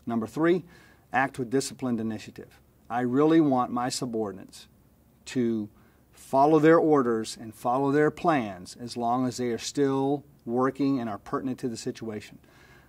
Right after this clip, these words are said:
The minute those plans or orders no longer apply, I want them to be some, smart enough to realize that, smart enough to come up with a plan that will work,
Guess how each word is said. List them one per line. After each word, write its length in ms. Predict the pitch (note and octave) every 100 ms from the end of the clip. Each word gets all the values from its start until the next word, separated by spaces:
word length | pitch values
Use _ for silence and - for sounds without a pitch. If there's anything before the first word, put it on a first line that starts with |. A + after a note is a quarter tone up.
| _
The 100 | -
minute 340 | A#2+ D#3+ G3+ D#3
those 260 | D#3 D3+
plans 640 | - - D#3 C3 A2+ A2+ A2
or 60 |
orders 500 | A#2+ C#3+ A#2 F#2+ -
no 240 | B2 B2+ D3
longer 420 | D3+ E3 D3+ C3
apply, 680 | A#2 - D#3+ G#2 F2 B2 - _
I 60 | A2+
want 200 | A#2+ B2+
them 140 | B2+
to 40 | G#2+
be 140 | A#2+
some, 440 | - - C3+ C3 -
smart 380 | - - C#3 D3
enough 240 | C#3 C#3
to 80 | -
realize 440 | B2 C#3 C#3 C#3+ C#3
that, 200 | D#3+ B3+ _ _ _ _ _
smart 460 | - - B2+ B2 C3+
enough 280 | C3+ C3+ C3+
to 80 | -
come 200 | C3 C3
up 80 |
with 100 | B2+ A#2
a 40 |
plan 520 | - C3+ C#3 C3+ C3+
that 180 | B2 A2+
will 160 | A2+ G#2+
work, 480 | B2 D3+ - -